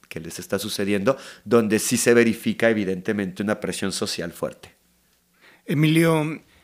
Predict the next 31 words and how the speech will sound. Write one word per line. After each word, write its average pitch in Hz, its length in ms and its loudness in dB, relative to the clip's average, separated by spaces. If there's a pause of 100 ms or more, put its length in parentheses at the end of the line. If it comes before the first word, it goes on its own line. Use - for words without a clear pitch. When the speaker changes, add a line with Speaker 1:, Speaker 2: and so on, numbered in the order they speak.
(520)
Speaker 2:
a 156 140 8
diferencia 214 1000 8
del 139 260 2
primer 156 300 4
cortometraje, 135 760 2
del 156 160 0
anterior, 131 520 2
donde 131 320 0
hay 139 200 2
un 151 160 6
guión 147 400 6 (120)
y 131 180 0
hay 123 260 0
una 135 380 0
actuación, 151 800 0 (420)
en 143 220 6
este, 170 320 4
si 135 200 2
bien 151 440 2
me 135 120 0
imagino 139 400 0
que - 100 -4
hay 131 100 -2
un 135 120 0
horizonte, 143 540 2
que 143 120 -2
es 127 120 -2
lo 135 120 -2
que 127 180 -6
quieres 139 380 -2
grabar, 156 420 2